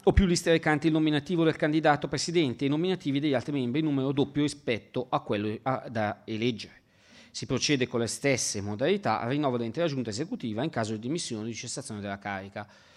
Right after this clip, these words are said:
per qualsiasi causa del presidente o di oltre la metà dei componenti della giunta esecutiva. In caso di cessazione per qualsiasi causa di un membro della giunta esecutiva diverso dal presidente, si fa luogo allo scorrimento della medesima lista.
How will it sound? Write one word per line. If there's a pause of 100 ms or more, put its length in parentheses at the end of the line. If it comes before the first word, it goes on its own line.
(220)
per
qualsiasi
causa
del
presidente
o
di
oltre
la
metà
dei
componenti
della
giunta
esecutiva. (500)
In
caso
di
cessazione
per
qualsiasi
causa
di
un
membro
della
giunta (180)
esecutiva
diverso
dal
presidente,
si
fa
luogo
allo
scorrimento
della
medesima
lista.